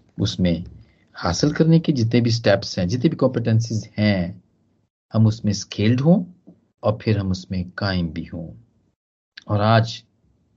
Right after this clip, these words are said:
जितने लोगों को भी खुदावंद ने मेंटरशिप दी हुई है, ये उनका काम है कि वो ज़रूर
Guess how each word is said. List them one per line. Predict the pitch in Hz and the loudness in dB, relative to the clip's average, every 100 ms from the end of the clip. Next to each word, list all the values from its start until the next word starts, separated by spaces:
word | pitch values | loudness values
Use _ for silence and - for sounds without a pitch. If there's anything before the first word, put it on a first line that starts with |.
| 101 | -12
जितने | 95 - 214 | -12 0 4
लोगों | 214 117 101 | 4 4 0
को | 90 | -4
भी | 90 117 - _ _ | -8 -10 -14 _ _
खुदावंद | 95 98 98 98 | -4 -2 -2 -4
ने | 98 | -2
मेंटरशिप | 92 101 107 117 113 95 | 2 2 2 0 -2 -4
दी | 85 - 85 | -8 -10 -10
हुई | 85 - 85 | -10 -12 -12
है, | 87 87 90 - - - _ _ - 113 | -12 -12 -16 -20 -20 -20 _ _ -8 2
ये | |
उनका | 113 101 | 2 2
काम | 92 87 82 | -4 -6 -6
है | 87 87 - - _ _ _ - | -8 -12 -14 -20 _ _ _ -10
कि | |
वो | 87 90 | -6 -4
ज़रूर | 87 92 95 85 - | -4 -2 -2 -2 -6